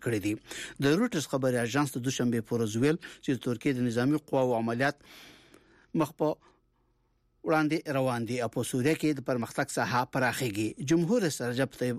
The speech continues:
اردوان د یکشنبې په ورځ ویلو چې د عملیات به دوام وکړي او ترکیه به خپلې قواوې زر له هغه هیواد نه راونه باسي. له بلې خوا د امریکا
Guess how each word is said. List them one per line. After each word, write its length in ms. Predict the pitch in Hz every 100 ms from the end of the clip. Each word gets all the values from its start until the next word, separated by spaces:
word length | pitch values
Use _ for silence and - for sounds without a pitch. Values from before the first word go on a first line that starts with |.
| 123
اردوان 420 | 113 113 143 170 160
د 40 | 151
یکشنبې 420 | - 131 127 113
په 60 | 117
ورځ 160 | 113 101
ویلو 200 | 135 156 -
چې 100 | 131
د 20 | 120
عملیات 340 | 113 123 123
به 80 | 113 104
دوام 280 | 113 170
وکړي 240 | 165 - 180 - - -
او 60 | 127 -
ترکیه 240 | 120 156 131
به 80 | -
خپلې 220 | 135 120 -
قواوې 320 | 127 131 131
زر 160 | 113 123
له 80 | 127
هغه 140 | 117 110
هیواد 260 | 113 120 -
نه 80 | 127 -
راونه 240 | 120 123 117
باسي. 260 | 107 - 101 - - - - -
له 80 | 127
بلې 180 | 127 120 -
خوا 120 | 196 190
د 20 | 190
امریکا 320 | 170 165 180